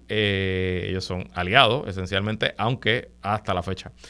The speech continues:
China no ha proveído ayuda letal a Rusia en la guerra, no le ha proveído armamentos, municiones, sí le ha proveído ayuda no letal como comida lista para soldados, eh,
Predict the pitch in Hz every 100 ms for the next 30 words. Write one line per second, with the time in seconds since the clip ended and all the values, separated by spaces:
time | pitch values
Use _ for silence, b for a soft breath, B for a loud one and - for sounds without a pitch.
0 | B B - 104 110 104 104 101 104 98
1 | 95 107 - 92 95 95 95 95 - 95
2 | 95 - 98 92 107 107 101 107 107 95
3 | - 92 90 85 90 90 87 85 85 98
4 | 101 101 - 90 90 85 92 101 101 -
5 | 135 123 110 113 107 107 98 101 107 -
6 | 98 104 104 113 110 95 90 87 92 92
7 | 92 B B B B B 101 98 101 90
8 | 92 92 101 107 107 101 101 101 - 95
9 | 92 90 85 85 92 95 -